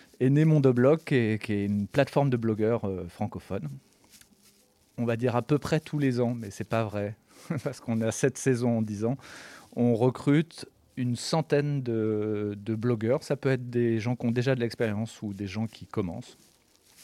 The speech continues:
L'important, c'est de savoir écrire, c'est d'avoir des choses à raconter. Et ces cent personnes qu'on recrute par an,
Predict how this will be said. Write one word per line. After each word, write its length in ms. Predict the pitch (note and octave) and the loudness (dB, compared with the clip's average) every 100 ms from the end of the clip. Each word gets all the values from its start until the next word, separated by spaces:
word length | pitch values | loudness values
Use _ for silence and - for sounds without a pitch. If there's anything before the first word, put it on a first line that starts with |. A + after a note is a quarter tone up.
| - | -6
L'important, 440 | A#2+ A#2 A#2+ B2+ A#2+ | -2 0 0 0 -2
c'est 160 | A2+ | -4
de 40 | - | -4
savoir 340 | A2 G#2+ G#2 | -2 0 -2
écrire, 360 | G2+ - G#2+ B2 | -4 -8 -8 -8
c'est 180 | - G#2+ | -8 -4
d'avoir 280 | G#2+ A2+ A2 | 0 0 -2
des 80 | |
choses 240 | G#2 A#2+ A2+ | -4 -4 -2
à 80 | G2+ | -2
raconter. 460 | G2 F#2+ - - - - - - - - - | -4 -10 -12 -20 -20 -20 -20 -20 -20 -20 -8
Et 300 | G#2+ A2 A2 | 0 0 0
ces 380 | G#2+ - G#2+ G2+ | -2 -2 -2 -2
cent 200 | - C3 | -2 -2
personnes 420 | B2+ - C3 B2 | -2 -2 -2 -2
qu'on 140 | A2 G2+ | -4 -6
recrute 320 | G#2 - A2 | -6 -6 -6
par 280 | - G2 G2 | -4 -2 -2
an, 240 | A#2 E3+ | -2 -4